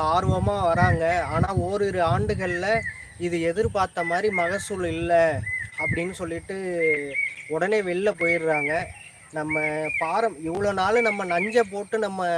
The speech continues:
வயலை பாழாக்கி வச்சிருக்கிறோம். அதை நம்ம பாரம்பரிய நெல் ரகங்களுக்கு ஏத்தாற் போல் அதை,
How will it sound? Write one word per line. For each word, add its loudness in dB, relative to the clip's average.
வயலை 4
பாழாக்கி 0
வச்சிருக்கிறோம். -4
அதை -4
நம்ம -4
பாரம்பரிய 0
நெல் -6
ரகங்களுக்கு -6
ஏத்தாற் -4
போல் -2
அதை, -2